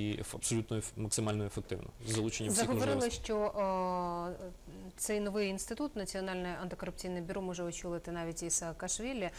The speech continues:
Speaker 2: Загалом, е, були призначені три, е, іноземці, е, до цього громадяни інших країн на посади, е, міністрів. А,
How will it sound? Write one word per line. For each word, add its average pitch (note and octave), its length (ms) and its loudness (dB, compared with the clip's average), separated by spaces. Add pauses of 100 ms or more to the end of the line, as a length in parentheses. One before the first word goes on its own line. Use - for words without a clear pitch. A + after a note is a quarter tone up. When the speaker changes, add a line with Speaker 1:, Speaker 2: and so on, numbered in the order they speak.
(300)
Speaker 2:
Загалом, F3+ 440 2
е, E3+ 140 0
були E3+ 220 0
призначені E3+ 840 -4 (120)
три, F3 300 0
е, D#3+ 440 -4 (140)
іноземці, E3 600 -4
е, D#3+ 180 -4 (640)
до F3+ 140 -2
цього E3 280 -2
громадяни D#3+ 680 -4 (440)
інших F3+ 440 -2
країн E3+ 540 -2
на D#3 300 -2
посади, E3 580 0
е, D#3 180 -4 (680)
міністрів. F3+ 560 0 (560)
А, E3+ 300 -2